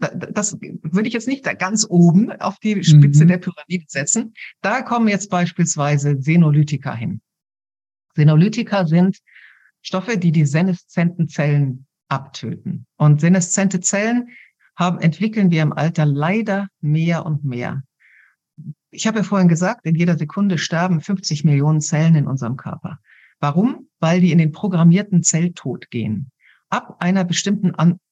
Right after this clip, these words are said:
Speaker 1: äh, Anzahl von Zellteilungen sterben die Zellen. Hat auch was mit unseren Telomeren zu tun. Hast du vielleicht mal was gehört? Das sind so die
Speaker 2: Mhm.
Speaker 1: Schutzkappen am Ende unserer Chromosomen, die sich verkürzen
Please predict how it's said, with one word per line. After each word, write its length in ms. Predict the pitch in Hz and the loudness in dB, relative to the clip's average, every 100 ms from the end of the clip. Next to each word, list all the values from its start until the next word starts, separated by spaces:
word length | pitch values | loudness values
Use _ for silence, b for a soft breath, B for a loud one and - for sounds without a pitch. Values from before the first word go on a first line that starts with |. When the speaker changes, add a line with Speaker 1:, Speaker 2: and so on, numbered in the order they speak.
| _ | _
Speaker 1:
äh, 100 | 139 - | -10 -4
Anzahl 500 | 180 226 - 131 127 | -2 -2 -2 -4 -2
von 180 | 143 139 | -2 -2
Zellteilungen 760 | 185 196 190 165 165 170 170 | -2 -2 -2 0 2 2 2
sterben 360 | - 113 123 131 | -2 -4 -4 -6
die 120 | 120 | -10
Zellen. 420 | - - - 127 _ - | -10 -10 -10 -12 _ -6
Hat 200 | 180 - | -6 -4
auch 140 | - | -4
was 180 | 160 156 | -2 2
mit 160 | 170 | 2
unseren 320 | 151 143 127 127 | 2 2 0 -6
Telomeren 600 | 131 123 135 165 202 190 | -8 -2 2 2 2 0
zu 160 | 196 | -2
tun. 380 | 180 175 170 165 | -4 2 4 4
Hast 160 | 135 - | 2 -4
du 40 | |
vielleicht 240 | 143 127 | -10 -8
mal 120 | 135 123 | -6 -8
was 180 | 123 | -8
gehört? 340 | - 131 147 147 | -6 -2 -2 -2
Das 80 | 139 | -6
sind 160 | 135 | -6
so 80 | 131 | -6
die 100 | 127 | -6
Speaker 2:
Mhm. 40 | |
Speaker 1:
Schutzkappen 560 | 135 165 151 - - 131 | 0 0 -2 -8 -6 -6
am 120 | 120 - | -8 -10
Ende 300 | 131 127 120 | -8 -6 -6
unserer 280 | 135 131 123 | -6 -6 -8
Chromosomen, 500 | 135 131 139 170 156 | -4 -4 2 4 4
die 100 | 135 | 0
sich 160 | 135 | -8
verkürzen 640 | 143 - 214 214 - 180 | -10 -8 -8 -6 -4 -4